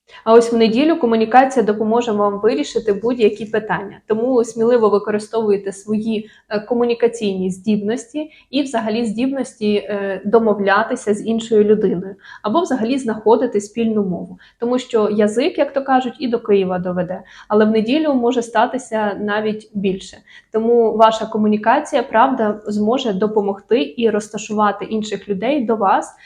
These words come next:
е, найкращим чином. А також в цей день можна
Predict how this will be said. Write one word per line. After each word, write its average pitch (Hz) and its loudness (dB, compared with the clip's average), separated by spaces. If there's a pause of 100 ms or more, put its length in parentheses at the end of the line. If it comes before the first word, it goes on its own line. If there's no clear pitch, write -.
(220)
е, 208 0
найкращим 208 -2
чином. 185 -10 (320)
А 226 2
також 240 2
в - -12
цей 220 2
день 262 0
можна 226 0